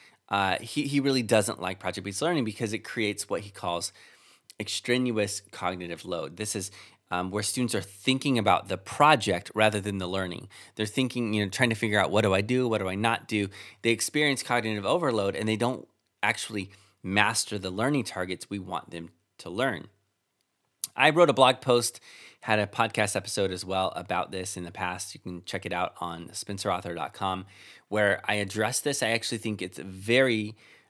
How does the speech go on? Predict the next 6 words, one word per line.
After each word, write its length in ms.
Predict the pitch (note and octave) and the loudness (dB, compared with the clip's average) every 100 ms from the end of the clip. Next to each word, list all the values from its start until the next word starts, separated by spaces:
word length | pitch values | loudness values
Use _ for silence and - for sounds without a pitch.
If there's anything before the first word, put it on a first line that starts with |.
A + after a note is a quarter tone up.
| _ - | _ -8
um, 460 | F2+ F2+ F2 E2+ - - | -6 -4 -8 -10 -14 -8
possible, 880 | - B2 - G#2 G2+ G2 F#2+ F#2 - | -2 0 0 -2 -2 -2 -4 -8 -18
feasible 720 | - B2 B2 G#2+ F#2 F#2+ F2 | -6 -2 0 -2 -2 -2 -4
for 300 | - F#2+ - | -2 -2 0
us 260 | F#2 F2+ - | -2 -2 -6
to 340 | - F2 E2 | -6 -6 -8